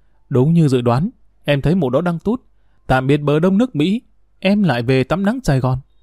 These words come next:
Đến khiếp cái loại gái, đã già còn bày đặt xến xúa. Loại đó cứ bảo sao thằng chồng cũ nó chán.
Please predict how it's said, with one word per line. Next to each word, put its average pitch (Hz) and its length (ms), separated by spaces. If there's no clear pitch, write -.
Đến 147 240
khiếp 185 260
cái 156 100
loại 113 180
gái, 127 260
đã 185 120
già 123 300
còn 120 220
bày 113 100
đặt 110 180
xến 185 220
xúa. 190 300
Loại 117 220
đó 139 400
cứ 175 100
bảo 110 160
sao 139 220
thằng 123 200
chồng 117 180
cũ 190 180
nó 208 80
chán. 185 340